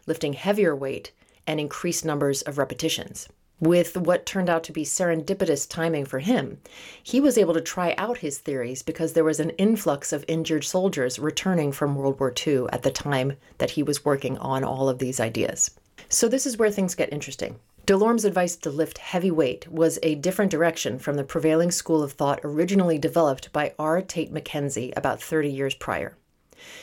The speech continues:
McKenzie is considered one of the founding members of the field of physiatry,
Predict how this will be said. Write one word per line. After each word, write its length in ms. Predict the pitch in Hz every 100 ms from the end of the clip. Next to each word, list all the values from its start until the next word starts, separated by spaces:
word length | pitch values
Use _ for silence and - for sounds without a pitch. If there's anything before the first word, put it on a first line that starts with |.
| - -
McKenzie 520 | - 247 254 202 165
is 280 | 165 156 -
considered 420 | 175 - 180 165
one 140 | 170
of 40 | 165
the 80 | 151
founding 520 | - 156 175 180 151
members 380 | 147 135 127 -
of 160 | 151
the 80 | 139
field 400 | - 156 151 143
of 200 | 143 135
physiatry, 840 | - 147 143 147 160 143 113 113